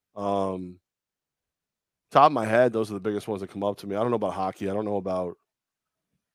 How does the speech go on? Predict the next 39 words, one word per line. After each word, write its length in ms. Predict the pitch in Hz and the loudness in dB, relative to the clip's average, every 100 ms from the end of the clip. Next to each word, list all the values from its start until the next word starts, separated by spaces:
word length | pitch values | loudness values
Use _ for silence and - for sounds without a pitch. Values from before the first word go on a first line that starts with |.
| _ | _
I 60 | |
don't 60 | 110 | -2
know 60 | 110 | 0
about 180 | 101 | 0
a 20 | 95 | -2
lot 180 | 101 | 0
of 60 | 98 | 0
the 80 | 98 | -2
other 160 | 98 | -4
ones, 240 | 95 87 85 | -4 -8 -8
but 240 | 101 90 - _ - | -8 -8 -10 _ 0
yeah, 160 | 170 | 4
no, 160 | 139 135 | 6 4
like, 260 | 107 117 98 _ | 4 0 0 _
like, 140 | 117 95 _ _ _ 143 | -10 -10 _ _ _ -6
literally 280 | 143 135 101 | 0 0 0
twenty 280 | - 127 | 0 0
years 180 | 120 156 | 2 -2
ago 180 | 113 65 | -4 -12
it 100 | 71 | -12
happened. 260 | 76 - - _ | -14 -14 -20 _
Like, 100 | 95 | -12
twenty, 280 | - 120 117 | -4 -2 -2
twenty-two, 460 | 104 120 110 131 110 | -4 -4 -4 -6 -4
twenty, 360 | 120 107 110 | -4 -4 -6
you 120 | - 123 | -6 -6
know, 200 | 90 92 _ _ _ _ _ _ _ _ _ | -6 -12 _ _ _ _ _ _ _ _ _
<laughs> 420 | - - - _ | -18 -18 -20 _
Yankees 360 | 113 - - 107 | -6 -6 -6 -2
Mets 340 | 110 120 - | 0 0 -2
happened 340 | - 110 110 92 | -2 -2 -2 0
here. 320 | 143 - - - - - | 0 0 -6 -14 -12 -12
<laughs> 320 | - - - | -12 -16 0
One 120 | 135 | 6
of 60 | 151 | 10
your 120 | 139 | 10
examples 500 | 120 139 156 - 90 | 8 8 8 6 -8
happened. 560 | - 107 - - 113 - - - - | -6 -6 -6 -8 -10 -10 -20 -18 -12
<laughs> 160 | - | -8